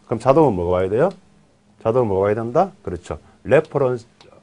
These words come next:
레퍼런스, 어, 레퍼런시즈. 이게 와야 되죠. 맞습니까? 됐고요.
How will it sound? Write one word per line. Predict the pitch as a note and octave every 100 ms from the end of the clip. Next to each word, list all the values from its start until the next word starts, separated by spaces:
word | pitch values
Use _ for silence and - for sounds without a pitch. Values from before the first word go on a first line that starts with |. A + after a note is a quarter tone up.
| _ _ _ - -
레퍼런스, | G2 B2+ C#3+ - B2+ A#2 A#2 A#2+ - -
어, | E2+
레퍼런시즈. | E2+ A2 C3+ _ - A#2 A2+ A#2 A2+ G#2 F2+ F2 E2+ D#2 D2 - _ _ _ _ _
이게 | G#2
와야 | A2 G#2+
되죠. | A2 F#2 F#2+ F3 - _ _ _ _ _ _ _ D#3 D#3 _ D3 _ _ _ _ D#3 - _ _ _ _
맞습니까? | F2 A#2+ A#2 A#2+ G2+ B2 C#3 _ _ _ - D2+
됐고요. | G2+ - E2+ G#2+ D#3+